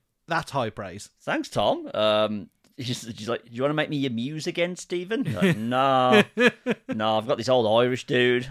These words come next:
Speaker 2: I like him now. That's who I wanna be
Speaker 1: <laughs>
Speaker 2: filming, not you. You're old news."
Speaker 1: Is that, hang on, who's the old Irish dude?
Speaker 2: The, the geezer who's in P F G and,
Speaker 1: Oh,
Speaker 2: uh,
Speaker 1: Mark Rylance.
Speaker 2: yeah, Mark
Speaker 1: Yeah,
Speaker 2: Rylance
Speaker 1: yeah.
Speaker 2: is his new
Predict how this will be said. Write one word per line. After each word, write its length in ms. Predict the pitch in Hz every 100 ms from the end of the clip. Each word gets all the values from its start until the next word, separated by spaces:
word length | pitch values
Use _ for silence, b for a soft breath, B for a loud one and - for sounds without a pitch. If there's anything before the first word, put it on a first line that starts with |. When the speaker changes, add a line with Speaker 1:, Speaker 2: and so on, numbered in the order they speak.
| 165
Speaker 2:
I 100 | -
like 220 | 104 104
him 260 | 139 107 110
now. 260 | 113 117
That's 180 | 104 277
who 140 | 104 95
I 20 | 101
wanna 140 | 104
be 80 | 104
Speaker 1:
<laughs> 60 | 104
Speaker 2:
filming, 380 | 107 101 104
not 120 | 101 -
you. 400 | 87 87 90 90 B B B B
You're 160 | - 107
old 160 | 95
news." 360 | 95 98 104 107
Speaker 1:
Is 40 | 117
that, 140 | 139 - _
hang 140 | 190
on, 80 | 101
who's 160 | 120 120
the 80 |
old 160 | 123 117
Irish 240 | 110 113
dude? 200 | - 117
Speaker 2:
The, 120 | - 440
the 260 | - 480 466 -
geezer 220 | 415 381
who's 220 | 381 349
in 120 | 349
P 140 | 320 330
F 140 | 269
G 300 | - 262 233
and, 260 | 214 190 180
Speaker 1:
Oh, 100 | 165
Speaker 2:
uh, 40 |
Speaker 1:
Mark 260 | 165 170 160
Rylance. 380 | 160 160 104 98
Speaker 2:
yeah, 220 | 240 180
Mark 220 | 135 107 156
Speaker 1:
Yeah, 40 |
Speaker 2:
Rylance 260 | 180 117 107
Speaker 1:
yeah. 60 | 135
Speaker 2:
is 60 |
his 120 | 120
new 360 | 117 120 107 101